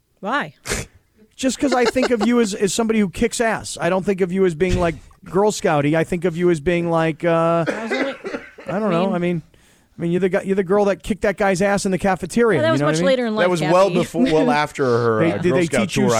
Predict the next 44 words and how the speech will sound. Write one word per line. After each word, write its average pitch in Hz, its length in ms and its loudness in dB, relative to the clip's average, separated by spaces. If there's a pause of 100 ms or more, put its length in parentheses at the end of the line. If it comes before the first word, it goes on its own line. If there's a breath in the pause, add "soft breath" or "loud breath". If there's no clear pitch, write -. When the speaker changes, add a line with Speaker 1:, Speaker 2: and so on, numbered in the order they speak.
(140)
Speaker 3:
assuming. - 20 0 (220)
Speaker 2:
self-defense 196 340 0
in 220 80 2
Girl 208 240 2
Scouts 262 360 -2
or 269 60 -2
something? 233 120 0
Speaker 1:
Never 285 180 2
got 269 260 0
my 226 420 -2 (160)
karate 240 880 0
badge 170 400 -6
in 185 240 -6
Girl 190 200 -2
Scouts. - 480 -14
Speaker 2:
I 117 100 -4
gotcha. 123 360 -6
All 107 100 -6
right. 120 160 -6
Yeah, 220 180 0
so 202 180 0
the 196 140 0
Little 277 220 -2
League 220 200 -4
pledge, 285 300 -2
though, 160 160 0
George, 156 300 0
you 202 60 -2
need 214 120 -4
to 196 80 -2
learn 240 200 2
this. 165 180 0
It 170 100 -2
goes 202 200 0
like 202 140 0
this. 135 220 -2
Speaker 3:
Mm. 85 60 -18 (440 soft breath)
Speaker 2:
I 123 40 -4
Speaker 1:
"I 135 40 -4
Speaker 2:
tru-, 202 100 -4 (100)
Speaker 1:
trust 254 180 -2
Speaker 2:
here, 185 160 2
Speaker 1:
in 320 120 -10
God." 247 340 0